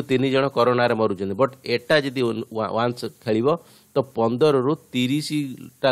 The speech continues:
ଲୋକ ପ୍ରତ୍ୟେକ ଶହେ ଜଣରୁ ମରିବେ। ଚିନ୍ତା କରନ୍ତୁ। ସବୁଠୁ ବଡ଼ କଥା ବର୍ତ୍ତମାନ ଷ୍ଟେଜ୍‌ରେ ମୁଁ ଆପଣଙ୍କୁ କହି ରଖିବା ପାଇଁ ଚାହିଁବି, ଯଦି କରୋନା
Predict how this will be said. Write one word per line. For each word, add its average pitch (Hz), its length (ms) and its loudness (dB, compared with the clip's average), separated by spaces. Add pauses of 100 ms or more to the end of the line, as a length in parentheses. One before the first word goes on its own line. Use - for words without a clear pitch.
ଲୋକ 113 160 -4 (400)
ପ୍ରତ୍ୟେକ 117 340 -6 (140)
ଶହେ 117 220 -2
ଜଣରୁ 113 300 -2
ମରିବେ। 101 340 0 (100)
ଚିନ୍ତା 110 280 -2
କରନ୍ତୁ। 87 260 -8 (520)
ସବୁଠୁ 170 500 -2
ବଡ଼ 117 240 0 (100)
କଥା - 180 -6 (100)
ବର୍ତ୍ତମାନ 143 340 0
ଷ୍ଟେଜ୍‌ରେ 131 380 -4
ମୁଁ 127 100 -2
ଆପଣଙ୍କୁ 120 300 -4
କହି 110 180 0
ରଖିବା 117 280 -2
ପାଇଁ 120 180 -2
ଚାହିଁବି, 117 260 0 (540)
ଯଦି 135 420 0 (160)
କରୋନା 131 400 2